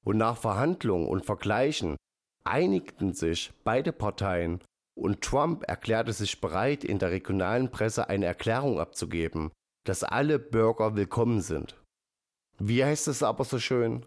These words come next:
Reiche machen Geld aus dem Nichts. Denn mit seinem ersten großen Bauprojekt in New York verschaffte sich Trump einen gewaltigen Vorteil und schaffte es so, ein modernes First-Class-Hotel mit High-Hat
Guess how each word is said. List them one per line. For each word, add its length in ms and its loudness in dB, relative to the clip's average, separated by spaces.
Reiche 500 0
machen 420 0
Geld 320 0
aus 240 -2
dem 160 0
Nichts. 520 -4
Denn 140 4
mit 160 0
seinem 240 2
ersten 400 -2
großen 420 0
Bauprojekt 720 2
in 140 0
New 120 2
York 400 2
verschaffte 560 -2
sich 240 -2
Trump 380 0
einen 280 0
gewaltigen 540 0
Vorteil 640 0
und 140 0
schaffte 420 0
es 200 0
so, 200 2
ein 160 0
modernes 720 2
First-Class-Hotel 1200 0
mit 320 0
High-Hat 540 2